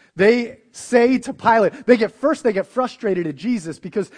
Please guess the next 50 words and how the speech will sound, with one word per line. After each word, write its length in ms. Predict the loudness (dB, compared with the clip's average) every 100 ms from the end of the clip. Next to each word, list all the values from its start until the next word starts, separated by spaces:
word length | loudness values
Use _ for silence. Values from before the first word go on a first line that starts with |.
| -20 -14
Jesus 420 | -2 -2 -2 -8
gives 240 | -6 -8 -6
them 160 | -6
a 60 | -6
wise 480 | -4 -4 -2 -4 -6
answer 500 | -10 -10 -10 -10 -8
as 160 | -8
they're 100 | -8
questioning 520 | -10 -6 -6 -8 -16 -12
him, 200 | -14 -14 -12 -8
and 100 | -8
they 60 |
strike 360 | -10 -8 -8 -6
him 120 | -12
in 80 | -14
the 40 |
face. 560 | -10 -8 -8 -12 -20 _ _ _ _ _
Why 200 | 0 0
do 60 | 2
they 120 | -2
strike 320 | -4 -6 -6
him 80 | -6
in 60 | -10
the 60 |
face? 240 | -4 -6 -4
They 100 | -8
say, 220 | -6 -8 -10 -14
"Is 100 | -8
this 180 | -6 -6
how 140 | -6
you're 160 | -6 -6
gonna 160 | -8
talk 280 | -8 -10 -10
to 60 | -10
the 100 | -8
high 180 | -6 -8
priest? 440 | -10 -12 -12 _ _ _ _ _ _
He 100 | -8
didn't 180 | -6 -4
even 200 | -6 -8
say 180 | -8 -10
anything 320 | -8 -14 -14
wrong." 260 | -12 -14 -16 _ _ _ _ _ _ _ _
The 60 |
problem 440 | -12 -6 -6 -6 -10
is, 160 | -12
is 100 | -12
they 100 | -12
wanted 320 | -12 -12 -14 -14
more 320 | -16 -16